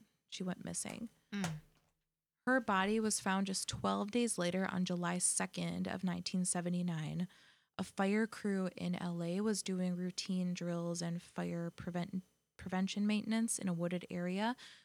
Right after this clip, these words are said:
Speaker 1: when they found a small body. It was unclear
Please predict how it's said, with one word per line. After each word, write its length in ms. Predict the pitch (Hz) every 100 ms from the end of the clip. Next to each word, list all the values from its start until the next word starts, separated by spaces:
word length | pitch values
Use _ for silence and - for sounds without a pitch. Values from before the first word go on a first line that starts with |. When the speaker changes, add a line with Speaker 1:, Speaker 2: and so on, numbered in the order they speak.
| _
Speaker 1:
when 120 | 196
they 100 | 190
found 440 | 185 180 175 175 175
a 60 | -
small 340 | - 175 170
body. 500 | 170 175 180 - 202 - _ _ _ _ _ _ _
It 120 | 208
was 200 | 196 190 -
unclear 640 | 226 - - 202 196